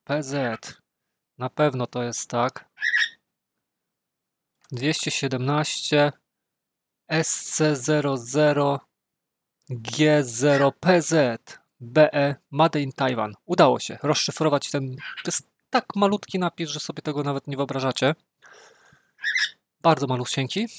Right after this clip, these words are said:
Dobra, to lecimy z drugą stroną. Zobaczymy, jak teraz pójdzie druga strona.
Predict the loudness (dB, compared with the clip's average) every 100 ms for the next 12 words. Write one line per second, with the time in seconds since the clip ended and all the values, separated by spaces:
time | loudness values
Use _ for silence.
0 | 2 4 6 2 -6 -14 -4 -2 0 0
1 | 0 2 2 0 0 0 0 0 -2 -10
2 | _ _ _ _ -10 -4 -2 -2 -2 -2
3 | -2 -8 _ _ _ _ _ _ _ _
4 | _ _ -20 _ _ _ _ -10 -6 -4
5 | -4 -4 -8 -4 -2 0 2 2 0 2
6 | 4 4